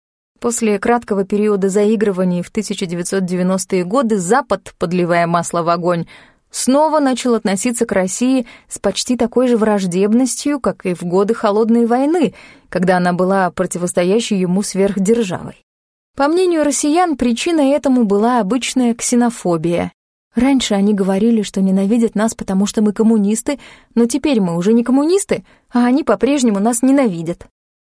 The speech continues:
Своё отношение к гипотетической реставрации Советского Союза Путин резюмировал афоризмом: «Кто не жалеет о распаде С С С Р,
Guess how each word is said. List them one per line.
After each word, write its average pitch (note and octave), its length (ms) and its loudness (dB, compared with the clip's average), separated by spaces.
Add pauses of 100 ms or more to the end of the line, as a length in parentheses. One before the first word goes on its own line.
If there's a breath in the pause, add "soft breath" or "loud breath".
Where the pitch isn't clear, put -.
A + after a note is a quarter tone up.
Своё C4 380 0
отношение A#3 760 0
к - 160 -16
гипотетической G#3 1040 -2 (140)
реставрации F#3+ 880 -2
Советского F#3 600 -4
Союза G#3+ 680 0 (300)
Путин D#4+ 380 2
резюмировал C4 800 2
афоризмом: F#3 880 -2 (460)
«Кто F4 320 -2
не C#4+ 180 2
жалеет C#4+ 540 0
о F3 60 -2
распаде E3+ 520 -2
С - 140 -8
С - 120 -8
С - 140 -8
Р, - 200 -12